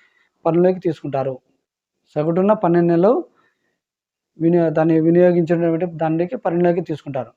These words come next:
ఓకేనా? ఎలక్ట్రీషియన్ మీటర్ కూడా మూడు వందల యూనిట్ కంటే తక్కువ ఉండాలి, అది కూడా పన్నెండు నెలలకు సరాసరి. ఓకేనా? ఇటువంటి నిబంధనలు అయితే తీసుకోవడం జరుగుతుంది.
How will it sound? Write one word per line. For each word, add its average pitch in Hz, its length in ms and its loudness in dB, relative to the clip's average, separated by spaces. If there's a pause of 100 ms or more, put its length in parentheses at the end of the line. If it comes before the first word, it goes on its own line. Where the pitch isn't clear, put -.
(420)
ఓకేనా? 202 260 -4 (480)
ఎలక్ట్రీషియన్ 175 500 0
మీటర్ 170 220 2
కూడా 185 160 0
మూడు 180 220 2
వందల 180 220 4
యూనిట్ 170 220 2
కంటే 180 240 -2
తక్కువ 170 320 0
ఉండాలి, 151 200 2
అది 143 140 -2
కూడా 196 140 0
పన్నెండు 160 320 -4
నెలలకు 185 340 -2
సరాసరి. 151 500 -4 (180)
ఓకేనా? 190 260 -6 (540)
ఇటువంటి 175 280 0
నిబంధనలు 175 500 2
అయితే 190 160 0
తీసుకోవడం 170 460 0
జరుగుతుంది. 131 380 -6